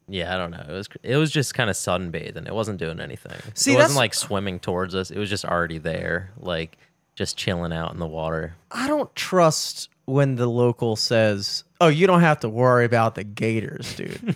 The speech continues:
Speaker 1: <laughs>
Speaker 2: Like, what? What are you talking about? You don't have to worry about the gators. They're, like, the oldest predator. They're like
Speaker 1: Yeah.
Speaker 2: dinosaurs, dude.
Speaker 1: Yeah, and you're in their, like, domain. <laughs>
Speaker 2: Oh my God. See, that's something we don't have in Maryland. We have a lot of rogue animals, but we don't have a lot of rogue predators,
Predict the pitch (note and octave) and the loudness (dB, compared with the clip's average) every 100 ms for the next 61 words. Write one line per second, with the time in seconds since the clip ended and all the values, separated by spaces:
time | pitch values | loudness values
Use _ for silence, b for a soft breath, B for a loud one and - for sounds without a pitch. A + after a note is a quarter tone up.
0 | - G#3 G3 F3 F3 B3 E4 C#3+ C#4+ E4 | -2 0 0 0 4 8 8 6 2 4
1 | G4 - - D#4 C#4 A3+ G3+ F3 C3+ E3 | 4 4 4 6 6 6 6 4 6 8
2 | E3+ D#3+ C#3+ B2 D3+ C#3+ F3 G#3 G3 - | 8 4 2 4 4 4 4 4 4 2
3 | - F3+ A3 A3 G#3+ - - F#3+ F#3 E3+ | 8 10 10 8 6 4 6 8 8 8
4 | D#3 C#3+ _ _ G3+ A#3+ F3 F3 A3+ D4+ | 6 4 _ _ 4 6 6 6 6 6
5 | G3+ - A#2+ A2+ G#2 - G#2 B2+ F#3 F2+ | 4 2 0 2 0 -2 0 0 -2 -4
6 | F2+ - - F#2+ F#2+ F#2+ G2 G2 G2+ F#2+ | -4 -4 -6 -6 -4 0 0 0 -2 -2
7 | F2+ E2+ E2+ F2 E2 B1+ A#1+ - - A2+ | -2 -2 -4 -4 -4 -10 -14 -16 -16 -16
8 | B B - _ _ _ _ _ - F#3 | B B -20 _ _ _ _ _ -4 0
9 | G#3+ C3 A#2+ B2 D#3+ F#3+ C#3+ - - _ | 0 0 -4 -8 -6 -4 -6 -10 -20 _
10 | - B3 D#4+ A4 G4 F#4 C4+ A#3+ G3+ E3+ | -2 4 4 4 0 2 4 6 8 8
11 | E3 D3 C3 B2+ F#3 C#4+ D4 A#3 F#3+ B2+ | 8 6 4 4 6 6 8 8 6 6
12 | D3+ E3+ C#3+ C#3 D3 D#3 D3+ D3+ G#3+ A#3 | 6 8 6 4 4 2 2 0 -2 -2
13 | G3+ F3+ C3 D3 C#3+ B2 - C3 B2+ G#2 | -2 -2 2 2 2 -4 -2 0 0 -4
14 | - - | -12 -16